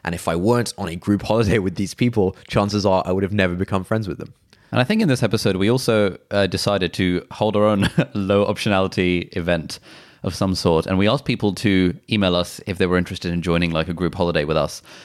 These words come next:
Speaker 2: And then we just never got around to organizing this group holiday. <laughs>
Speaker 1: Yeah. Yeah, a bunch of people actually have been emailing. And the, the emails still trickle in, I think, when,
Speaker 2: You know
Speaker 1: when new
Speaker 2: what?
Speaker 1: people start to listen to the podcast.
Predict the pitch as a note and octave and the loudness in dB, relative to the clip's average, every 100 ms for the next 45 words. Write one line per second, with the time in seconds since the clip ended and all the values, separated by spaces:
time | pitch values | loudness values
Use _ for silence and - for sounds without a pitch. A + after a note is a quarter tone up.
0 | - F#2+ B2 B2+ A2 G#2 G2+ F#2+ F#2+ G2 | -8 0 2 2 2 2 0 0 0 0
1 | G2+ G2+ G2+ F2 F2+ E2 E2 E2+ G2 E2+ | 2 0 2 0 0 -2 -2 -2 0 0
2 | E2+ - A2+ B2+ C3 B2+ B2+ B2 A2 A#2 | -2 -2 0 2 2 2 2 2 -2 -12
3 | _ _ _ A2+ C3+ D3 D3 B2 C#3+ F3 | _ _ _ 0 2 2 2 2 0 0
4 | F3 - D#3 C#3+ - B2 A#2 A#2+ G#2 - | -4 -4 -2 0 0 -2 -4 -2 -2 -2
5 | G#2 A2+ G#2+ F#2+ F#2+ F2 E2+ D2+ B2 - | 0 -2 0 -2 -2 -2 0 0 -2 -6
6 | A2 A2 C3+ A#2+ A#2+ C#3+ D#3 F#3 E3 - | -4 0 2 0 -8 -6 -2 0 0 2
7 | D#3 C#3 C#3+ - B2+ A2+ C3+ B2+ B2 A#2+ | -2 0 -2 0 0 0 0 0 0 0
8 | D3 E3 A2 C3+ B2+ B2+ B2 A#2 - A#2 | 0 2 2 2 0 0 2 0 0 0
9 | A2 - A2 - A2 G2+ F#2+ G#2 - F2 | 0 -2 -4 -4 -8 -10 -4 -2 -2 -4
10 | D2+ - - | -4 -8 -16